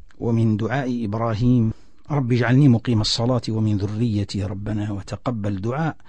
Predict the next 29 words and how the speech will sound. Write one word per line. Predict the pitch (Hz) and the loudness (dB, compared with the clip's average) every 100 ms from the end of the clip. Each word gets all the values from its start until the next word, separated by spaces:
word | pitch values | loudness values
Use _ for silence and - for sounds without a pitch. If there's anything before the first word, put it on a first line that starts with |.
| - - - | -20 -12 -4
ربنا | 151 147 151 | 2 4 4
اغفر | 123 190 | 4 2
لي | 147 110 92 87 104 | 4 2 0 -2 0
ولوالدي | 120 127 139 127 117 107 101 90 90 | 4 6 6 4 2 0 -2 -2 -4
وللمؤمنين | 123 175 185 190 165 131 113 101 | 2 8 10 10 12 10 8 6
يوم | 117 196 208 | 4 8 8
يقوم | 202 185 196 151 | 8 6 6 6
الحساب". | - 135 185 131 - - - - | 4 4 4 4 0 -18 -14 4
ومن | 180 214 | 10 12
دعائه: | 196 202 226 220 - - - | 12 12 10 6 2 -2 2
"رب | 175 160 | 4 8
هب | 156 170 | 10 10
لي | 151 135 | 8 6
حكما | - 214 160 139 123 | 8 6 10 10 10
وألحقني | 117 139 214 208 226 226 202 175 | 8 6 4 4 4 6 10 10
بالصالحين | 151 143 - 196 185 165 160 202 165 98 - | 8 4 6 8 8 6 4 6 6 6 6
واجعل | 190 175 190 | 6 8 6
لي | 196 208 | 6 6
لسان | 170 - 185 170 143 | 4 4 4 6 4
صدق | - 208 185 185 | 2 0 0 2
في | 170 135 143 | 4 4 4
الآخرين | 147 135 139 131 135 120 101 - - 143 | 4 4 4 4 6 6 4 -2 -6 0
واجعلني | 131 135 143 139 143 127 | 4 8 8 10 8 8
من | 127 139 | 8 8
ورثة | 127 135 123 117 123 113 | 8 6 4 2 -2 -2
جنة | 107 127 127 117 113 107 | -2 2 4 2 0 -2
النعيم". | 101 101 104 107 98 95 - - | -2 -2 -2 -2 -2 -8 -14 0
ومن | 151 156 127 | 8 8 8
دعائه: | 117 120 143 143 | 6 2 2 -2